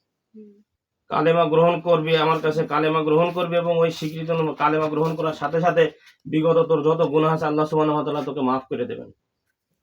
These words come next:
Speaker 2: এবং সমস্ত গুনাহকে আল্লাহ সুবহানাহু ওয়া তাআলা নেকিতে পরিণত করে দেবেন।
Speaker 1: ঠিক আছে।
Speaker 2: সুবহানাল্লাহ, হ্যাঁ।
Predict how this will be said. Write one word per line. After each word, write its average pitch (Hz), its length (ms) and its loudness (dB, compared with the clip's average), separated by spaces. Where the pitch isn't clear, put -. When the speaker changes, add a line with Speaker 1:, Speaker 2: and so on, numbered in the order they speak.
Speaker 2:
এবং 127 200 -6
সমস্ত 151 400 -4
গুনাহকে 151 580 -2
আল্লাহ 143 220 -4
সুবহানাহু 143 280 -6
ওয়া 147 100 -8
তাআলা 127 180 -2
নেকিতে 131 260 -8
পরিণত 120 380 -8
করে 113 220 -14
দেবেন। 123 200 -16
Speaker 1:
ঠিক 233 100 -20
আছে। - 260 -20
Speaker 2:
সুবহানাল্লাহ, 123 440 -12
হ্যাঁ। 117 240 -10